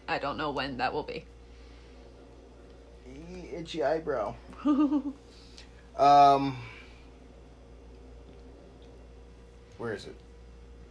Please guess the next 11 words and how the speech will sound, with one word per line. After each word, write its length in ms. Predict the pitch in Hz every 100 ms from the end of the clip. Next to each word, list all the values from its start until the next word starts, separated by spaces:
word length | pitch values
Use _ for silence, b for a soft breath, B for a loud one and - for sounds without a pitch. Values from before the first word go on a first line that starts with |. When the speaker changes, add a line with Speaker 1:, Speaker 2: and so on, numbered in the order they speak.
| - - - - - - -
Speaker 2:
Oh, 240 | 143 123 117
um, 480 | 113 113 113 110 - 117
the, 60 |
the, 60 | 110
the, 680 | 107 101 104 98 101 90 92
the, 180 | 104
the 40 | 104 - - - - - - - - - - - -
filming 360 | 175 190 190 160
has 160 | 143
been 160 | 139 127
pers-, 260 | 127 123